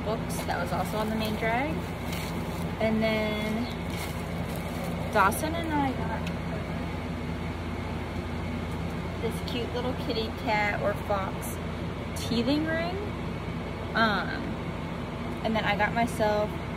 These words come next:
this nighttime nourish cream, which I need a new night cream. Hopefully you guys can see that. Um, it's made, it's non-toxic,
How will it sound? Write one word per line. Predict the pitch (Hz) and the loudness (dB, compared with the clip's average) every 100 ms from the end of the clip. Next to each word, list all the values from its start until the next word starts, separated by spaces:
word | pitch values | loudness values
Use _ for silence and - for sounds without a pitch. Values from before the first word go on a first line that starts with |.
| - - | -4 -2
this | 254 - | -2 0
nighttime | 202 202 - 247 214 208 | 0 0 2 2 2 2
nourish | 196 196 226 - | 2 2 2 0
cream, | 247 226 247 302 | 0 2 2 2
which | 220 208 | 2 2
I | 180 | 0
need | 180 185 | 0 0
a | 180 | -2
new | - 180 - | -2 -2 -2
night | 170 - - | -2 -2 -2
cream. | - 226 294 349 - - - - - - - - - - - | 0 2 2 0 -4 -4 -4 -2 -2 -4 -4 -4 -2 -2 -2
Hopefully | - - - - | -2 -2 -2 -2
you | |
guys | - 123 | -2 -2
can | - 240 240 | -2 -2 -2
see | 277 294 | 0 0
that. | 294 294 294 262 - - - - - - | 2 2 2 0 -2 -4 -4 -4 -4 0
Um, | 214 220 196 185 - 226 240 - - - - - - | 4 4 4 2 0 0 -2 -4 -4 -4 -4 -4 -2
it's | 226 220 - - | 2 2 2 0
made, | 220 226 247 247 247 240 254 - - - - - | 2 4 4 4 4 2 0 -4 -4 -4 -4 -2
it's | 208 | -2
non-toxic, | 202 196 269 226 202 - 214 | 0 2 4 4 4 2 0